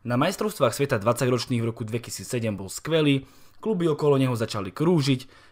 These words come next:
vyhral trofej pre najtalentovanejšieho českého futbalistu, no dokázal z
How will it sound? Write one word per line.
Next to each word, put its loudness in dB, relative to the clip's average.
vyhral 2
trofej 0
pre 2
najtalentovanejšieho 0
českého -10
futbalistu, 0
no 10
dokázal 4
z -8